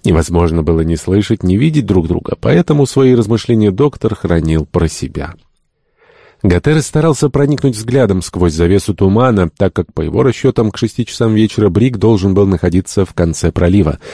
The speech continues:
Но выход из пролива, казалось, был закрыт. Гатеррес был вынужден остановиться и занести якоря на айсберг.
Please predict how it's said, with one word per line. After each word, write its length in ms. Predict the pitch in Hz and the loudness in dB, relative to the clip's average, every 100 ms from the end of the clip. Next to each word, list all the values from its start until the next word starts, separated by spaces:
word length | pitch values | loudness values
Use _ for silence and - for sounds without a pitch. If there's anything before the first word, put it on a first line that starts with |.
| - - | -16 -2
Но 200 | 82 78 | 0 2
выход 560 | 67 73 92 90 104 120 | 0 2 2 2 0 0
из 140 | - | -2
пролива, 480 | 117 117 120 117 117 | 0 0 2 0 -2
казалось, 540 | - 71 78 82 82 | -4 -4 -2 0 -2
был 160 | 82 85 | -2 -2
закрыт. 480 | 85 98 117 117 - - - | 0 -2 -2 -2 -6 -20 -10
Гатеррес 480 | 90 80 - 92 82 | -4 -2 0 0 0
был 200 | 87 87 | 2 2
вынужден 520 | 82 107 101 82 95 | 2 2 2 0 -2
остановиться 640 | 85 82 82 113 117 - | -2 -2 0 0 0 0
и 100 | 82 | -2
занести 480 | 80 87 92 - - | -2 -2 -2 -2 -2
якоря 400 | 104 - 87 98 | 0 0 0 2
на 200 | 92 95 | 2 2
айсберг. 420 | 104 80 - - | 2 0 -6 -10